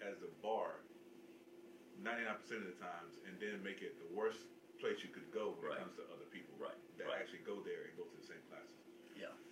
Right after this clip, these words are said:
Speaker 1: This whole intellect of black people being smart, you know, the, the question of black people having the intellect to be
Speaker 2: Mm.
Speaker 1: smart, you know, that's what I consider one of those same old things that just never changes.
Speaker 2: Right.
Speaker 1: So
Speaker 2: Right.
Speaker 1: even the slogan, maga, right?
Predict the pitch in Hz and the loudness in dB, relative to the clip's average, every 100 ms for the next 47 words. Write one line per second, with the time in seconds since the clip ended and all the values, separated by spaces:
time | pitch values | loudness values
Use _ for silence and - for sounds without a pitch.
0 | - - 147 151 139 127 131 120 107 - | -12 2 6 10 10 10 2 4 4 4
1 | - 90 95 - 101 82 82 87 85 - | 0 -2 0 0 -4 -6 -6 -6 -6 -8
2 | 92 90 85 95 92 - - - - - | -4 -4 -4 -2 -2 0 -2 -6 -10 -2
3 | - 107 98 87 80 82 87 87 85 85 | 4 4 4 -2 -4 -2 -2 0 -4 -6
4 | 87 80 82 - - - - - - - | -8 -6 -8 -8 -8 -8 -8 -8 -8 -8
5 | - - 92 85 - - - - - - | -8 -4 -2 0 -2 -8 -12 -14 -14 -12
6 | - - - - 87 82 82 - - - | -12 -14 -14 -8 -6 -6 -6 -10 -10 2
7 | 120 123 - - 90 95 - - 92 87 | 2 2 -4 -8 -2 -2 -2 -4 -4 -4
8 | 85 - 87 85 82 92 90 87 85 - | -10 -6 -4 -4 -6 -6 -4 -4 -4 -2
9 | 92 90 85 82 82 85 85 - - 87 | -2 -2 -2 -2 -2 -6 -6 -8 -10 -8
10 | 92 185 - 202 - - - - - - | -6 -4 -4 -4 -6 -10 -12 -10 -8 -8
11 | - - - - 95 90 87 - 113 113 | -10 -12 -4 2 4 4 0 -4 -2 0
12 | 104 95 87 - 98 107 107 101 85 82 | 0 0 -4 -6 -8 2 4 4 0 -6
13 | - - - - 190 90 - - - - | -10 -10 -10 -6 -2 0 -2 -8 -12 -14
14 | - - - - - - - - - - | -14 -12 -12 -14 -14 -12 -12 -12 -14 -10
15 | 92 95 | -4 -2